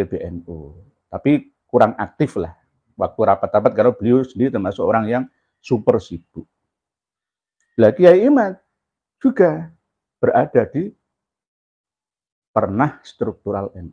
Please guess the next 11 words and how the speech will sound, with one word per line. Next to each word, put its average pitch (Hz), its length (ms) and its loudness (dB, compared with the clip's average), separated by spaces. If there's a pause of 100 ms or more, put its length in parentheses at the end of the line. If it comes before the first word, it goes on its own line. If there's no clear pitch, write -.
(140)
U 64 160 -18 (240)
dan 160 400 2
juga 165 400 -2 (1200)
jelas 123 560 2 (400)
kultur 131 480 0 (240)
N 92 400 -10
U. 73 240 -12 (240)
Dia 143 160 4
ngasuh 143 400 -2
pondok 98 320 -10
pesantren, 76 560 -16